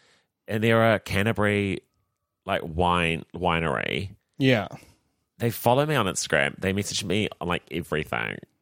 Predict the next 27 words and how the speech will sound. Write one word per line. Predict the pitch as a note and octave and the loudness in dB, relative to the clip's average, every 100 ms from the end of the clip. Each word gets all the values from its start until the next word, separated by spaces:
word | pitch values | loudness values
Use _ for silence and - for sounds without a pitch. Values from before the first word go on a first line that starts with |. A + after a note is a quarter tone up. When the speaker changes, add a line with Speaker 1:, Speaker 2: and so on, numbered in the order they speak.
| _ | _
Speaker 1:
They | G#2 | -8
sent | G#2 - G#2+ | -2 0 0
me | B2 | 2
a | |
bunch | G#2+ G2 - | 2 2 -2
of | E2+ | -4
wine | E2 D#2 D2+ D#2 | -2 -2 -4 -6
just | - D#2 - | -4 -2 -2
to | |
be | - D2+ | -4 -2
like, | C#2+ C2+ - - _ _ _ _ _ _ _ _ _ _ _ _ _ _ _ - | -2 -2 -6 -16 _ _ _ _ _ _ _ _ _ _ _ _ _ _ _ -4
like, | E2+ E2+ | -2 -2
"Thank | - G2+ E2+ | -2 -4 -2
you | F2 | -2
so | F2 | -2
much | D#2 - | -2 -4
for | E2 | -4
your | D#2 | -2
stuff. | D#2 C2+ - _ _ - | -4 -6 -16 _ _ -14
This | D#2+ | -6
is | D#2+ | -2
so | D2+ | -2
sweet," | - C#2 A#1 B1 | -2 -2 -2 -4
which | D2+ | -6
was | G2 - | -4 0
really | G#2+ F2+ | 0 0
generous. | E2 A#1+ G1+ D#2 - - | -2 -2 -4 -4 -6 -8